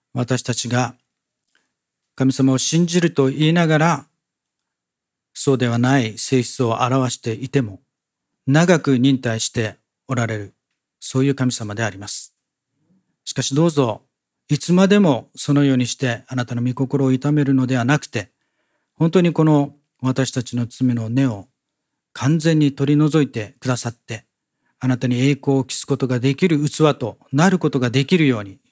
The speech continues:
どうぞあなたからの豊かな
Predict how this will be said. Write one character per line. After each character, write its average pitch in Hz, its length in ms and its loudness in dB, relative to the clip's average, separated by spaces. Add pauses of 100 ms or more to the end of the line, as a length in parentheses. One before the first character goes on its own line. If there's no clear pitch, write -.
(140)
ど 127 140 0
う 120 60 -2
ぞ 110 260 -6 (480)
あ 117 80 -10
な 110 80 -6
た 110 120 -10
か 117 100 -8
ら 110 80 -8
の 107 80 -8
豊 127 340 -4
か 170 180 -2
な 156 240 0